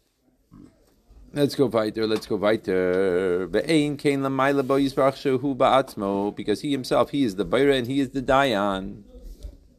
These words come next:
Kamosh and Bavar Ba'avos pe-,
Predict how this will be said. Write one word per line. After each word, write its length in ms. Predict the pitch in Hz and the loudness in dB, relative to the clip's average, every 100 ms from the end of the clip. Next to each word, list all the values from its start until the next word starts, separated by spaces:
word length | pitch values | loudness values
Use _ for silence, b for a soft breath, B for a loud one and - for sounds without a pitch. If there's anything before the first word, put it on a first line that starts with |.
| _ - - - _ _ _ _ b b b b | _ -20 -20 -20 _ _ _ _ b b b b
Kamosh 480 | - 104 147 147 147 | -2 4 6 6 2
and 80 | 101 | -4
Bavar 260 | 101 101 | 0 0
Ba'avos 600 | 92 101 95 98 98 95 | 0 0 2 2 0 -4
pe-, 120 | - | -8